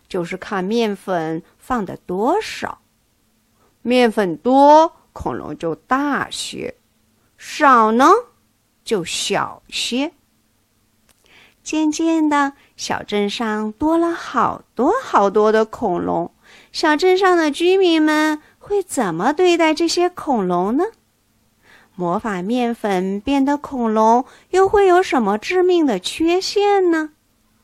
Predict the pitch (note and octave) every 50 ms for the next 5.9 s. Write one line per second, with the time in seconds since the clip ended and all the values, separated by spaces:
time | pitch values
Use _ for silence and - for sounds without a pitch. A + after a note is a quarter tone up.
0 | _ _ _ _ _ _ _ _ _ _ _ _ _ _ - G#3+ F#3+ E3 D3+ -
1 | - - A3+ C#4 D4+ E4 F4 E4+ D4+ C#4 C4+ C4 C4 C4 C4 _ - - - -
2 | - A#3+ - - - - - B3+ C4 B3+ - D4 D4+ D4 C4+ D4 D4 C#4+ C4+ B3
3 | B3+ B3 A#3+ B3 - _ _ _ _ _ - - E4+ G4 - F#4+ E4+ C#4 C4+ -
4 | A#3+ C4 C#4+ E4+ F4+ E4+ - - A#3+ G#3+ - C4 C4 C4+ - - C#4+ D4+ G#4 G#4
5 | - G#3+ F#3+ G3+ C4+ D4+ - - - B3+ F#3+ E3 E3 F3 G3+ A3+ - F#4